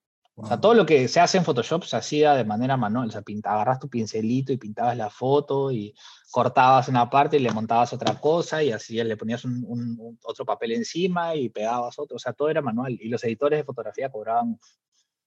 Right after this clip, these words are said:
Speaker 1: montón de plata. Olvídate, do-, doscientos dólares por editarte una foto, ¿no? Una
Speaker 2: Wow.
Speaker 1: foto publicitaria, ¿no? Hacían suavizado de piel, todo lo hacían a, a mano, ¿no?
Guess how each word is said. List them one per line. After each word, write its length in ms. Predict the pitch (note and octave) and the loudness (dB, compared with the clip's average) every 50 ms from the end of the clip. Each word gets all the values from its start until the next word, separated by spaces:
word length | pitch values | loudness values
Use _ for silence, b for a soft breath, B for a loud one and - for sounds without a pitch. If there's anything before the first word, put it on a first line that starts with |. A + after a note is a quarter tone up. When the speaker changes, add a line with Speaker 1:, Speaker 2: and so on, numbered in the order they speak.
| _ _ _ _ _ _ _ | _ _ _ _ _ _ _
Speaker 1:
montón 360 | - - F2 - - G2 G2+ | -20 -20 -20 -16 -16 -14 -14
de 60 | F2+ - | -14 -14
plata. 200 | G#2 G#2 G#2 G#2 | -14 -12 -10 -6
Olvídate, 380 | G#2+ A#2 C3+ C#3+ B2+ C3 A#2 | -4 0 2 2 2 0 -2
do-, 180 | A2 A2 A2+ A#2+ | -2 -2 -2 -2
doscientos 420 | A2+ B2 B2+ C3 D#3 D#3 D3+ C#3+ | 0 -2 0 0 -2 0 0 2
dólares 300 | C#3+ D#3+ D#3+ D3+ C#3 C3 | 2 4 4 4 2 2
por 120 | C3 A#2 A2 | 0 0 0
editarte 280 | A2 A2 B2 B2 C3+ | 0 0 -2 -4 -2
una 120 | C3+ A#2+ - | -2 -2 -2
foto, 220 | C3 B2+ A2+ G#2 | -2 -6 -8 -8
¿no? 140 | A2 A#2 - b b b b b b b b _ _ - | -12 -16 -20 b b b b b b b b _ _ -6
Una 160 | C3+ C3 A#2+ | -4 -2 0
Speaker 2:
Wow. 40 | A2+ | 0
Speaker 1:
foto 180 | C#3 C3+ C3 | 0 0 2
publicitaria, 600 | C3 C3 B2 A#2 - A#2+ - C#3 A#2+ A2 G#2 G#2 | 0 0 0 -2 -4 -2 0 0 0 2 0 -4
¿no? 180 | G2+ A#2+ - - _ _ _ - | -4 -6 -10 -12 _ _ _ -6
Hacían 320 | A#2 A2+ - C#3+ C#3+ D3 | -6 -2 0 0 0 2
suavizado 400 | B2+ E3 D3+ - - - C3 C3+ | 2 2 2 2 2 2 2 2
de 140 | B2+ A2+ G#2 | 2 0 -2
piel, 500 | - A2+ A2+ B2 C3+ C#3+ C3+ A#2+ A2 G#2 | -2 -4 -2 -2 0 0 0 0 -2 -4
todo 240 | - B2 D3+ D3 C3+ | -2 0 2 2 2
lo 80 | A#2 G#2+ | 0 -2
hacían 300 | G#2 - B2+ B2 C3 A#2 | -4 -4 -4 -2 -2 -2
a, 120 | A2+ A2 - | -2 -2 -4
a 60 | G#2+ G#2 | -6 -4
mano, 280 | G#2 B2 C3+ A#2 G2+ G2 | -2 -2 -2 -2 -4 -6
¿no? 180 | G2+ B2 D#3+ | -8 -8 -10